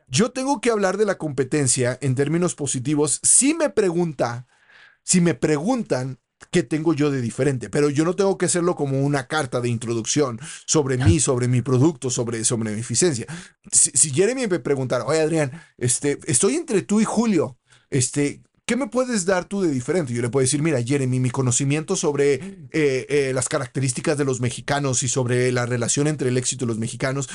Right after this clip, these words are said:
pues es algo que me ha llevado a escribir un libro, este, y que solo yo lo tengo". Entonces, ahí ya estoy hablando de por qué yo me diferencio de la competencia, pero no llego yo diciendo que soy mejor que la competencia porque, porque el otro es muy malo.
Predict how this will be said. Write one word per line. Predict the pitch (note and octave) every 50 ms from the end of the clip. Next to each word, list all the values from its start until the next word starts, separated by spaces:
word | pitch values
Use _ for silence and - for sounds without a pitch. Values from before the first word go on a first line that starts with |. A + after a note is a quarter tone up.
| G#3+ - - _ -
pues | - D#3+ D#3
es | E3 D3 -
algo | E3+ F3 F#3 F#3
que | - E3+ D#3+
me | D#3
ha | D#3+
llevado | F3 F3 E3+ D3+ D3 D#3+ F#3 F#3+ E3+
a | D#3
escribir | C#3+ - - D3 D#3 C#3+ D#3+ D#3+
un | E3 D#3 C#3+
libro, | F3 A#3 A3 E3 - - - D3 - - - - -
este, | - D#3+ C#3+ B2 - - - D#3 -
y | - F#3+ B2
que | - C3
solo | - - G#3+ A#3 A#3+ G3+
yo | D#3+ D#3+ F3
lo | D3+ C3+ B2
tengo". | - C3+ B2 A2 A2
Entonces, | A2 - C3 B2 D3 D#3 C3 - - - - _ _ _ _ _ _
ahí | - E3+ F3 F#3 G3
ya | G#3 F#3+
estoy | - - E3+ E3
hablando | D#3 C#3 D3 D#3+ E3 D#3+
de | C#3+ B2+
por | - C3 A#2+
qué | - - E3
yo | D#3+ D3+ D3+
me | C3+ B2+
diferencio | A#2+ A#2 - B2 A2 G#2+ G#2 - - B2
de | A2+
la | G#2+ - -
competencia, | - A#2+ - B2+ - F3+ F#3 D#3+ C3 A#2+
pero | - A2 B2
no | B2 B2+ C3
llego | B2 C#3+ E3 D#3 E3+
yo | C#3+ C#3+ D3
diciendo | C3+ B2+ A#2+ - D3 D3 C3 C3
que | - -
soy | - C#3
mejor | C3 B2+ A#2 C3 B2 -
que | C#3+
la | B2+ G#2+
competencia | - - - B2 G2+ A#2 B2 B2 D#3+ C#3
porque, | A#2+ B2 G#2+ - A#2 G#2+ - F3 F3+ _ _ _ -
porque | - A#2+ - C3
el | B2+ C3
otro | C3 A#2+ A2+
es | G#2+ B2
muy | A#2 A#2 A2
malo. | A2 B2 A#2 G2 -